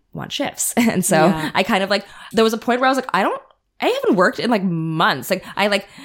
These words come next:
Speaker 1: d-, gave all my shifts away basically. And it's,
Speaker 2: Right.
Speaker 1: like, too small of a space for, like, a bunch of us to be in there. We, we'd be, like, sitting on top of each other almost,
Speaker 2: Right.
Speaker 1: you know? I like my girls to be very, like, self-motivated. And, like, I'm, I'm not, like, a
Speaker 2: Yeah.
Speaker 1: Like,
Speaker 2: And you
Speaker 1: kind of
Speaker 2: wanna give them ownership as well.
Speaker 1: A hundred percent.
Speaker 2: Yeah.
Speaker 1: Yeah. It's their space. Like, they can do whatever they want in it. And, like, just as,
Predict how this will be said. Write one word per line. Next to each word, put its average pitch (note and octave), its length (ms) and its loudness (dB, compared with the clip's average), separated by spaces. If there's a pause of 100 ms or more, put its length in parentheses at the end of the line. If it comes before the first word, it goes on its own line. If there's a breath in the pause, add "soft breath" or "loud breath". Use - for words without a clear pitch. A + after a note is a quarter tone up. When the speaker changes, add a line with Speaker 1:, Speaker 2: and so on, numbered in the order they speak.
(200 loud breath)
Speaker 1:
d-, G3 220 0
gave G3 260 6
all F3+ 120 4
my F3+ 100 2
shifts - 380 0
away A#2 240 -2
basically. D3 640 -2
And G3+ 200 0
it's, F#3 200 -2
Speaker 2:
Right. G#3 100 2
Speaker 1:
like, - 100 -18
too B3 120 -2
small G3+ 260 2
of F#3 60 -2
a G3+ 40 -4
space E3+ 360 -2
for, F3 120 -2
like, D#3 140 0
a - 80 0
bunch D#3+ 260 0
of - 60 -4
us D#3+ 140 -2
to E3 100 0
be D#3 160 2
in F#3+ 100 2
there. D4 240 4 (280 loud breath)
We, F#3 180 2
we'd G3 140 0
be, F#3+ 80 2
like, F3 120 0
sitting E3 260 0
on D#3+ 80 0
top D#3 200 -8
of C#3 100 -10
each - 140 -6
other G2 200 -6
almost, F#2 300 -2
Speaker 2:
Right. E3 60 -4
Speaker 1:
you D#3+ 60 0
know? E3+ 200 2 (320 loud breath)
I E3+ 100 0
like D#3+ 220 -2
my D#3+ 120 -2
girls D3 260 -8
to - 60 -10
be C#3+ 40 -6
very, B2+ 160 -10
like, - 120 -8
self-motivated. B2+ 760 -8
And, - 80 -8
like, - 120 -8
I'm, - 160 -6
I'm F3 140 -4
not, D3+ 140 0
like, E3 160 -2
a D3 240 0 (480 loud breath)
Speaker 2:
Yeah. E3+ 340 -10
Speaker 1:
Like, - 100 -8
Speaker 2:
And - 20 0
you G3+ 60 4
Speaker 1:
kind G#3+ 100 6
of - 20 -
Speaker 2:
wanna A3+ 140 4
give F#3 200 0
them E3 180 -2
ownership D3+ 440 -6
as D3 160 -12
well. C#3 140 -6
Speaker 1:
A D#4+ 40 0
hundred D#4+ 300 -2
percent. D4+ 420 0
Speaker 2:
Yeah. G#3+ 120 2
Speaker 1:
Yeah. - 60 -2
It's - 120 -8
their G#3 180 -2
space. F3+ 520 0
Like, E3 140 0
they D#3+ 80 -2
can E3+ 120 -6
do F3 60 2
whatever D#3+ 220 -2
they E3+ 120 -2
want D#3 260 0
in E3+ 100 -2
it. F#3+ 200 0
And, F3 140 -2
like, C#3+ 200 0
just D3+ 160 -8
as, D3+ 200 -6